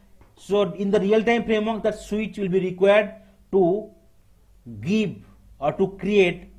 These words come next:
the method for operation. So here first one I am using as a click, right? So here it should be matched with that one, click,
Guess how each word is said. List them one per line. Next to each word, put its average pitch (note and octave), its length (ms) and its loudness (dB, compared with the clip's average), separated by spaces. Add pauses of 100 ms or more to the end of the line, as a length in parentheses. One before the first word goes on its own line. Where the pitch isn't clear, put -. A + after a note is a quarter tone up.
(100)
the D3 240 4
method E3+ 540 -2
for E3+ 160 -2
operation. C#3 640 0 (840)
So G#3+ 160 -2
here A3 420 4 (240)
first G#3+ 320 -2
one A3 240 -2
I G3+ 100 -2
am G3 220 -4
using F#3+ 760 -2
as E3 100 -8
a F3+ 80 -4
click, D#3+ 480 -8 (100)
right? F3 320 -2 (200)
So G#3 120 -4
here G#3 300 2
it F#3+ 160 -6
should F3 180 -4
be F3+ 60 2
matched D3+ 320 -4
with C#3 160 -8
that A2+ 220 -4
one, G2 200 -10 (200)
click, C3 160 -12